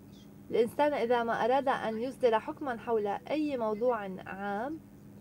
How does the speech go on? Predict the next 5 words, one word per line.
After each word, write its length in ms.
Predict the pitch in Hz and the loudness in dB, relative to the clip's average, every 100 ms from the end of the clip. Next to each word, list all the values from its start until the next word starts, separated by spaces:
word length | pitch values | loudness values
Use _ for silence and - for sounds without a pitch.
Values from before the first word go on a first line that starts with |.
| - - - - - - - | -20 -20 -20 -20 -20 -12 0
فعليه 2000 | 254 226 - - - - - - - - 214 226 226 262 311 294 220 277 330 - - | 0 0 -4 -16 -20 -20 -20 -20 -16 -10 -6 2 4 4 4 0 -2 -2 -2 -4 -4
أن، 320 | 254 247 233 226 220 220 208 208 208 - - - 226 226 220 220 208 - - | -4 -4 -2 0 0 0 -2 -4 -6 -8 -12 -6 -2 -2 -2 -4 -8 -12 -2
أن 240 | 226 240 | 0 0
يتعرض 760 | 226 226 220 214 226 302 294 233 | -2 -2 0 0 2 2 2 2
أو 360 | 220 - 262 | 2 2 0